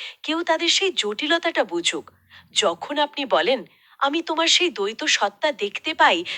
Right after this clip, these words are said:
যা অন্যেরা পায় না", তখন আপনি তাকে তাৎক্ষণিকভাবে বিশেষ অনুভব করান।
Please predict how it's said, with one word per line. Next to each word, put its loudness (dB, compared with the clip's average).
যা 4
অন্যেরা 2
পায় 4
না", 0
তখন 0
আপনি -2
তাকে -2
তাৎক্ষণিকভাবে 2
বিশেষ 6
অনুভব 2
করান। 2